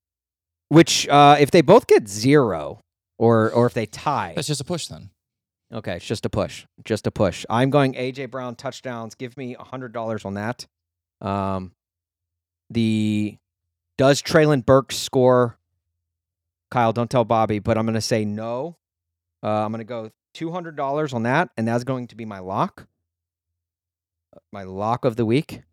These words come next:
Speaker 1: Uh, Bills versus Bills bet. Uh, I'm going the electric bill is higher.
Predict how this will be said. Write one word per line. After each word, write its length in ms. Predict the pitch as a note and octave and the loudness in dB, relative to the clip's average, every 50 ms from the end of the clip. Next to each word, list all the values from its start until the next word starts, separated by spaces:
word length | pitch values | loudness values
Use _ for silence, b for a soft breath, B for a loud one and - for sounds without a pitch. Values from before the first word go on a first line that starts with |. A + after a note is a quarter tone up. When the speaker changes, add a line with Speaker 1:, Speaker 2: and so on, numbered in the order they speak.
| _ _ _ _ _ _ _ _ _ _ _ _ | _ _ _ _ _ _ _ _ _ _ _ _
Speaker 1:
Uh, 260 | - A2+ A2+ A2+ A2 | 0 2 2 0 -2
Bills 480 | G2 - D3 D3+ E3+ F3+ F#3 D#3+ C3 | 0 4 6 6 6 6 4 2 0
versus 500 | C3 - C#3 D#3 E3 D#3+ - - D#3+ B2+ | -8 0 4 4 6 6 4 -2 -4 -4
Bills 400 | A2 _ D#3+ D#3 E3 F#3 F3+ D3+ | 0 _ 4 6 6 4 2 0
bet. 440 | C3 _ F3 E3+ F#3 - - - - - _ _ _ _ _ _ _ _ _ _ _ _ _ _ _ _ _ - | 2 _ 6 6 6 6 4 -2 -10 -12 _ _ _ _ _ _ _ _ _ _ _ _ _ _ _ _ _ 2
Uh, 180 | A#2 A#2+ A#2 A2 | 4 4 4 4
I'm 180 | A#2+ B2+ D3 | 2 0 4
going 300 | D3+ F#3 F3+ F3+ F3 E3 | 6 6 6 6 4 2
the 140 | C#3 D3 D3+ | 2 4 4
electric 440 | C#3+ C3+ D3 D3 - - D3 - _ | 6 4 4 2 2 0 -2 0 _
bill 340 | B2+ A#2+ G#2+ F#2 E2+ - _ | 4 4 4 4 0 -4 _
is 180 | - A2+ G#2+ - | -2 -2 -2 0
higher. 440 | - A#2+ A#2+ A#2 G#2 F#2+ F2 D#2 | 0 2 2 2 2 0 -2 -4